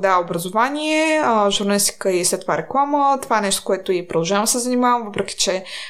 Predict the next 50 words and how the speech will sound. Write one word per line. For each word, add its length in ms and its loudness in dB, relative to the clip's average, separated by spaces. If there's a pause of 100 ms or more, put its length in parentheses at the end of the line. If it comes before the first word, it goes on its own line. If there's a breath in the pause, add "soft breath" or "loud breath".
(100 loud breath)
а, 420 0
смятах, 400 0
че 60 2
след 180 0
като 140 -6
съм 180 -2
преминала 460 0
към 320 -2
health 280 0
and 60 -2
wellness, 560 0
а, 120 2
сферата, 560 0
няма 340 0
да 80 -4
се 140 0
занимавам, 580 0
но 320 2
всъщност 480 -2
е 60 2
неразделна 480 0
част 240 -2
от 60 -14
моята 220 -2
идентичност 640 -2 (360 loud breath)
и 120 0
съм, 400 0
а, 380 4 (240)
много, 320 0
много 180 0
щастлива 360 0
да 80 0
го 120 0
правя. 240 0
Това 180 -4
ме, 380 -2 (360 loud breath)
а, 260 2
това 160 0
в 100 -8
момента 220 -2
ми 80 -4
позволява, 440 0
примерно, 340 -4
да 180 2
комуникирам 500 -2
бранда 400 -2
по 300 2
начина, 400 0
по 80 -18
който, 460 0